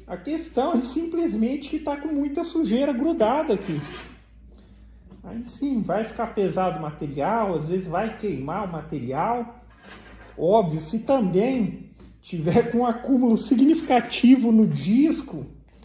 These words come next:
é, até a vibração do, da, da, do equipamento pode tá relacionado com essa questão, tá? Porque o disco,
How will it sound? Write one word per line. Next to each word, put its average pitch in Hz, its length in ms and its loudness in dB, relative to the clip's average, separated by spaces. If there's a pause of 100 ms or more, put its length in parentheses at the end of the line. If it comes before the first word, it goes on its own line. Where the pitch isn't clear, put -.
(400)
é, 175 760 0
até 277 600 2
a 269 60 4
vibração 285 1120 4
do, 226 180 2
da, 185 180 0
da, 190 240 2
do 185 160 0
equipamento 196 880 2
pode 254 260 -2
tá 247 100 0
relacionado 240 960 -4 (640)
com 190 160 -4
essa 220 240 -6
questão, 240 680 -4 (580)
tá? 160 140 -12
Porque 170 200 -12
o 165 120 -2
disco, 202 440 -6